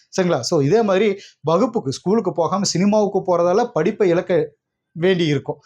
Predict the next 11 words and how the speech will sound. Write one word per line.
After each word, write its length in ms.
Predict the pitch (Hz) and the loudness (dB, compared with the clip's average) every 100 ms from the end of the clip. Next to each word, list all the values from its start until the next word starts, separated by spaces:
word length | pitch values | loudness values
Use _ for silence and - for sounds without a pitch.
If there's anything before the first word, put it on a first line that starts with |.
| - _ 156 | -20 _ -4
அப்படின்னு 300 | 143 247 208 165 | 0 0 0 2
தெரிஞ்சிருந்தோம், 640 | 185 247 233 147 139 269 294 _ - | 2 2 0 0 -2 -4 -4 _ -12
சினிமா 420 | - 196 294 285 | -2 2 4 2
மோகத்துல 440 | 180 180 165 151 151 | 2 0 -2 -2 -2
உந்தப்பட்டவன் 540 | 165 208 147 147 147 | -2 -2 -4 -4 -4
என்ன 60 | 185 | -2
சொல்லுவான்? 300 | 147 147 202 - _ - | -2 0 -2 -4 _ -4
"பள்ளிக்கு 320 | 156 214 151 | -2 -2 -2
போறதா, 200 | 139 185 | -2 -2
சினிமாவுக்கு 480 | 196 143 170 135 - | -2 0 0 -2 -6
போறதா?" 240 | 120 | -6